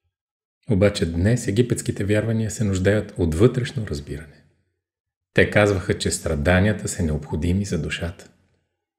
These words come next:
За обяснение на това твърдение, те допуснаха теорията за странстването на душата. Къде странства душата? След египтяните дойдоха индусите и развиха нова теория за прераждането на душата.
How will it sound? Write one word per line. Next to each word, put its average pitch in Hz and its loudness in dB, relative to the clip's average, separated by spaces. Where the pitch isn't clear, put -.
За 104 8
обяснение 101 6
на 95 4
това 80 2
твърдение, 113 2
те 117 6
допуснаха 110 4
теорията 110 4
за - -6
странстването 92 -2
на 73 -4
душата. - -12
Къде 92 -2
странства - -4
душата? - -10
След 98 4
египтяните 107 0
дойдоха 92 4
индусите 95 2
и 82 2
развиха 90 2
нова 90 4
теория 85 -4
за 82 -2
прераждането 82 0
на 80 -4
душата. - -12